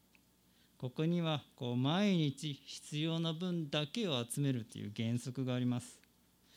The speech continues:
なぜでしょうか？それは日々の生活が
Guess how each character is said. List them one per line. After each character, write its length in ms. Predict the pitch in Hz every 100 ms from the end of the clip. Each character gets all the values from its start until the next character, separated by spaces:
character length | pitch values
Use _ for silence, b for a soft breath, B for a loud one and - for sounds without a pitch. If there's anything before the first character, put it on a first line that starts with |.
| B B B B B _ -
な 160 | 202
ぜ 100 | 233
で 100 | 117
し 100 | -
ょ 40 | 113
う 20 |
か？ 140 | - - _ _ _ _ _ _ -
そ 180 | -
れ 80 | 135
は 120 | 143
日 200 | 139 185
々 140 | 196 175
の 120 | 147
生 320 | - 151 151
活 320 | 151 151 -
が 220 | 175 185